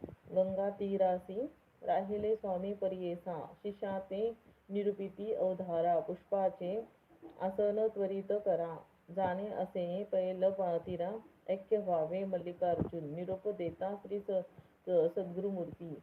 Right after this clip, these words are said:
अनिली पुष्पे सेवती कमळ क-, कल्हार मालती. कर्द-, कर्दळीप्रमाणे वेष्टोनी आसन केले अति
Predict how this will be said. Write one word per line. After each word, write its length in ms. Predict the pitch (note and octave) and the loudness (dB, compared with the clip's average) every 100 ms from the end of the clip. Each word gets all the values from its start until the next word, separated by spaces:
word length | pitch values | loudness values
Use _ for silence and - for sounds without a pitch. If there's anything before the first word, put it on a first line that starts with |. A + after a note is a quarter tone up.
| - | -6
अनिली 400 | F3+ F#3+ G3 G#3 | -4 -2 -2 -2
पुष्पे 500 | G#3+ G3+ G3+ - G3+ | -2 -4 -4 0 0
सेवती 680 | G#3+ G3+ F3 F3+ F#3+ G3+ C#4+ - _ _ _ _ _ | 2 0 0 -4 -4 -6 -8 -8 _ _ _ _ _
कमळ 440 | G3+ G3 G3+ G3+ A3 | 0 0 2 2 4
क-, 320 | G#3+ F#3+ F3 F3 F3 _ - - | 4 6 6 4 0 _ -12 2
कल्हार 480 | G3+ G3+ F#3 F#3 G3 | 2 4 2 2 0
मालती. 640 | G3+ F#3 F3 F3 G3 G3+ | 0 0 0 0 -4 -2
कर्द-, 600 | G#3 F#3+ F#3 G3 F3 F3+ F3 - - | 2 2 2 2 2 0 -6 -6 0
कर्दळीप्रमाणे 1120 | G#3+ G3+ G#3 G#3+ A3+ G3+ F#3+ F3+ F3 F3 G#3 A#3+ _ _ _ - - | 0 4 4 4 0 -2 0 0 -2 -4 -6 -8 _ _ _ -18 0
वेष्टोनी 640 | G3 G#3+ A3 G3+ F3+ G#3 G#3 | 0 4 2 2 0 -4 -4
आसन 540 | F#3 F3+ G3 F#3+ A#3 D4+ - _ _ _ _ _ _ _ _ - - _ _ _ - - - | -4 -2 0 0 0 -4 -10 _ _ _ _ _ _ _ _ -20 -20 _ _ _ -20 -20 -2
केले 420 | G3+ F#3+ G3 A3 - - - - | 0 2 4 4 2 -10 -20 0
अति 420 | F#3+ F#3+ A#3 B3 | 0 2 -4 -4